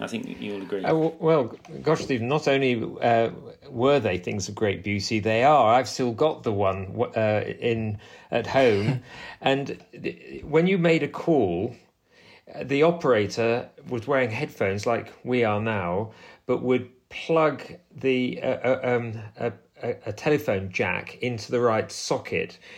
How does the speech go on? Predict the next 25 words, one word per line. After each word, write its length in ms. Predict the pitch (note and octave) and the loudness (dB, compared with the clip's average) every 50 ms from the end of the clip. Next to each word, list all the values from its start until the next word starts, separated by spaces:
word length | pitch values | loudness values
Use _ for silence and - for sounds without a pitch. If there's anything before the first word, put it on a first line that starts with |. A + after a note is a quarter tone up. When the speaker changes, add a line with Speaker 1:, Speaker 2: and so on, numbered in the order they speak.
| - - - - - | -18 -20 -20 -10 -6
Speaker 2:
and 140 | - C3 C3 | -4 0 0
the 80 | C#3 D3+ | 2 4
little 240 | E3+ F3 F3 F3 | 4 2 2 0
golf, 520 | D3+ A#2+ - - D#3+ E3 D#3 - - - - | -2 2 2 4 4 4 4 2 -6 -10 -10
uh, 80 | - | -10
things 320 | C3+ - - E3+ D#3+ D3+ A#2 | -10 -6 -4 -4 -4 -2 -2
they 100 | C#3+ C#3+ | -4 -4
call, 260 | - - D3 C3+ A#2+ | -2 -2 -4 -4 -2
like, 260 | C#3 C#3 C3+ B2 A#2+ | -2 -2 -2 -2 0
golf 340 | - D3 C#3+ C#3+ C3 - - | 2 2 4 4 2 0 -4
balls 420 | _ A2 G2+ F#2 F2+ F2+ F2 - - | _ 0 0 0 0 -4 -6 -6 -4
would, 220 | A2+ G#2+ G#2 G#2+ - - - - _ _ _ | -4 -4 -4 -6 -14 -20 -20 -20 _ _ _
when 160 | C3+ C3+ C3+ | -2 0 0
a 60 | C3 | -2
call 580 | C3+ - - - D3+ C#3+ C3 A#2 G#2+ G#2+ G#2+ - | -4 -4 -2 0 2 4 4 2 0 -2 -4 -6
was, 260 | - A2+ A#2 A2 - - - A#2 - A#2 - - | -8 -10 -10 -10 -10 -10 -8 -4 -4 -4 -4 -4
was 240 | A2+ A#2 A#2 A2 | -4 -4 -4 -4
coming 280 | - - - A#2 A2+ G#2 | -6 -6 -4 -4 -4 -4
through, 200 | G#2+ - C3+ A2 | -4 -4 -4 -4
someone 300 | F#2+ - A#2+ A#2 A#2 G#2+ | -2 -2 -2 -2 -2 -2
was 160 | G#2+ G#2 G2+ | -4 -4 -4
winding 460 | G#2+ A2+ A2+ A2+ A2+ A2+ G#2 G#2+ G#2 | -4 -4 -2 -2 -4 -4 -4 -4 -2
their 180 | G2+ A2+ A2 G#2+ | -2 -2 -2 -2
handle 460 | G#2 - C3+ C3+ B2+ A#2 F#2+ F#2+ F#2 F2 | -4 -4 -6 -6 -6 -4 -4 -6 -6 -6
to, 280 | - - - G#2+ G2 | -8 -8 -8 -8 -8